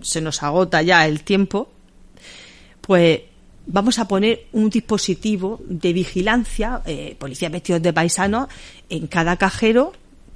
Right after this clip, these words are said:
de esta entidad por la ciudad, hasta que el, la persona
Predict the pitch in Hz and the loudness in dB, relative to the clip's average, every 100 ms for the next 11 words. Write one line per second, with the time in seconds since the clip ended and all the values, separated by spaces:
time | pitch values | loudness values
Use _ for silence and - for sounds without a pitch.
0 | - - 147 - 165 165 175 254 330 107 | -10 -6 -6 -2 -2 0 2 2 0 -8
1 | 113 - 180 247 415 - _ _ - - | -10 -4 2 2 2 -6 _ _ -20 -20
2 | - 170 - 156 135 127 - - - - | -6 -6 -4 -6 -4 -8 -12 -20 -20 -20
3 | - - - 156 127 98 135 123 139 147 | -20 -20 -12 -8 -6 -6 -6 -6 -4 -2
4 | - 175 247 | 0 2 0